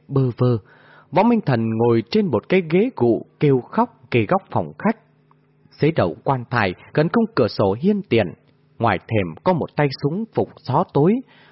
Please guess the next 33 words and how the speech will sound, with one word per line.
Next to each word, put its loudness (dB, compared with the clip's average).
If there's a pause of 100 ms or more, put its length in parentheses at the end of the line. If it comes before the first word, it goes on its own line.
quản 2
kình 0 (100)
thủ 2
cây 2
súng, -2 (300)
sườn -2 (100)
mang -6
dao -6
quắm, -4 (260)
ngực -2
áo 0 (160)
cắm -2
một 0 (260)
hàng -4
đao 2
lá -2
lan, 0 (480)
thu 2
mình -4 (100)
trong -2 (180)
bóng -2
cửa -2
sau. -4 (520)
Cây 2
nến -2 (140)
trắng, -4 (200)
quả 2
trứng -2
đặt -4
nắp -4 (100)
ván -6
thiên, 0 (420)
coi 0